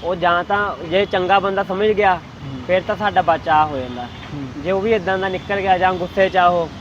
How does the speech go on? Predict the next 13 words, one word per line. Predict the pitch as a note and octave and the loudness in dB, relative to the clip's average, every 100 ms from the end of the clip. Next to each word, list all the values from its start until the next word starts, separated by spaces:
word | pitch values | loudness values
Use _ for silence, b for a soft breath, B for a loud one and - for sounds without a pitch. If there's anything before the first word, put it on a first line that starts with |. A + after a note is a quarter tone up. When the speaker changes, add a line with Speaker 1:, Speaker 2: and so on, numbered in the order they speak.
| - - | -14 -10
Speaker 2:
ਹੂੰ। | C3+ B2 C#3+ | -10 -10 -8
Speaker 1:
ਕਿਉਂਕਿ | F3 F#3+ | -4 0
ਤੁਹਾਨੂੰ | G3 G3 | 0 2
ਪਤਾ | F3 E3+ F3 D#3 D#3 | 2 4 2 0 -12
ਮੂਡ | E3 E3 F#3 | -6 -2 0
ਦੇ | F3+ F#3+ - | 0 -2 2
Speaker 2:
ਕਈ | G#3 | 4
ਵਾਰੀ | G#3 A3 | 8 8
Speaker 1:
ਬੰਦੇ | G#3+ | 6
Speaker 2:
ਮੂਡ | G#3+ | 6
ਤੇ | A3 | 6
ਡਿਪੈਂਡ | G3+ G3 F#3+ | 6 4 2
ਹੁੰਦਾ। | F3+ D#3+ | 0 -2